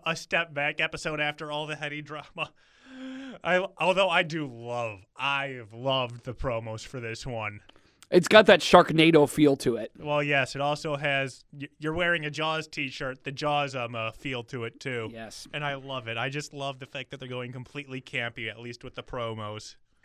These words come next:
Speaker 2: Do love me some Jaws. So, well, we'll see what happens with King Shark, uh, next week, and we will talk about that, uh, in one week when we tape, uh,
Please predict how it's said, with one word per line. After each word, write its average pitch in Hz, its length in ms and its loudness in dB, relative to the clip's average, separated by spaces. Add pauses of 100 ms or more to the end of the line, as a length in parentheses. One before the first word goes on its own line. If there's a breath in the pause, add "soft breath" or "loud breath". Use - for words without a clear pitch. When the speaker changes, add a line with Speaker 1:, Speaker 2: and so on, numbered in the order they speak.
(420)
Speaker 2:
Do 113 100 -6
love 131 180 0
me 147 80 2
some 135 160 -4
Jaws. 147 400 6
So, 147 160 2 (300 loud breath)
well, 220 120 8
we'll 240 120 12
see 240 140 0
what 208 100 10
happens 196 240 6
with 185 100 6
King 190 220 6
Shark, 170 360 6
uh, 160 200 6
next 170 260 2
week, 180 180 2
and 156 120 2
we 165 100 6
will 160 120 6
talk 160 260 6
about 156 240 4
that, 156 320 6 (340 soft breath)
uh, 143 220 4
in 165 220 8
one 190 260 8
week 185 340 -2
when 165 160 0
we 156 120 -2
tape, 160 360 -2
uh, 147 280 2